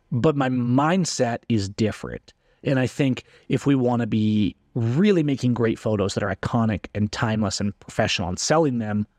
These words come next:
in particular, uh, or just improving our craft 'cause we love it, we should be able to identify that difference. And when you're making a, a snapshot with the kids in the park, you can look for good conditions and try to take 'em in the best conditions. But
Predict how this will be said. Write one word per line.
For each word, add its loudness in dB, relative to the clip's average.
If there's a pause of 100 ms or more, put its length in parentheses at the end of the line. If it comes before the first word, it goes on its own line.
(120)
in -2
particular, -2 (480)
uh, -2
or 2
just 0
improving -2
our -4
craft -2
'cause -6
we 0
love 2
it, -10 (1200)
we 4
should 0
be 0
able 2
to -2
identify 0
that -2
difference. -4
And 0
when 2
you're 2
making 0
a, -2 (120)
a 2
snapshot -2
with -4
the -6
kids -2
in -2
the -2
park, 0
you 2
can 0
look 0
for -4 (220)
good 2
conditions 0
and 0
try 0
to -2
take -4
'em 2
in 0
the -4
best -2
conditions. -2 (480)
But 0